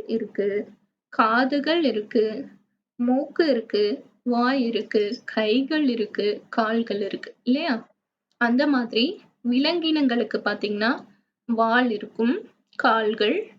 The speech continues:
வாய் இதெல்லாம் இருக்கும். பறவைகளுக்குன்னு பார்க்கும்போது இறக்கைகள் இருக்கும், அலகு இருக்கும், இல்லையா? மரம்னு எடுத்தோம்னா, அதோடைய உறுப்புகள் என்னது? கிளை,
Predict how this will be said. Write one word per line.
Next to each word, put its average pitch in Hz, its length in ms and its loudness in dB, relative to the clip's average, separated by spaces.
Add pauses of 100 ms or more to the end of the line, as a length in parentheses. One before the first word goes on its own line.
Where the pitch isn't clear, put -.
(400)
வாய் 233 400 2 (300)
இதெல்லாம் 220 340 -2
இருக்கும். - 260 -12 (440)
பறவைகளுக்குன்னு 285 840 0 (100)
பார்க்கும்போது 220 520 0 (1080)
இறக்கைகள் 233 680 2
இருக்கும், 220 320 0 (500)
அலகு 226 400 0
இருக்கும், - 280 -12 (240)
இல்லையா? 285 260 0 (1400)
மரம்னு 294 460 2
எடுத்தோம்னா, 233 520 2 (500)
அதோடைய 277 380 4
உறுப்புகள் 285 480 0
என்னது? 269 360 4 (480)
கிளை, 226 380 2